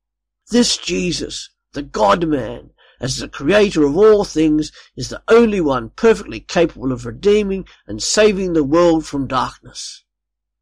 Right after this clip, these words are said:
Jesus, John writes excitably, is God the only Son,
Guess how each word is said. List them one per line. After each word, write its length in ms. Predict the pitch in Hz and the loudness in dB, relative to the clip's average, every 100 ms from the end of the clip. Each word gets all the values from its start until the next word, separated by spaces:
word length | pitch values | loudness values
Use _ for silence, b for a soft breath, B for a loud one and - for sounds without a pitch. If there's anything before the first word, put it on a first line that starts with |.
| _ _ _ _ _ | _ _ _ _ _
Jesus, 680 | - 180 190 143 127 - - _ _ _ | -6 -4 -2 -6 -8 -10 -14 _ _ _
John 280 | 131 131 127 | -10 -8 -6
writes 360 | 131 135 - | -4 -6 -8
excitably, 800 | - - 135 139 127 117 127 120 - - _ _ _ | -12 -10 -6 -6 -6 -6 -6 -6 -12 -20 _ _ _
is 180 | 120 - | -16 -14
God 540 | - 214 165 165 139 | -10 -4 -2 -2 0
the 160 | 143 156 | 2 4
only 260 | 147 147 | 2 0
Son, 440 | 135 - 110 90 | -2 -4 -8 -12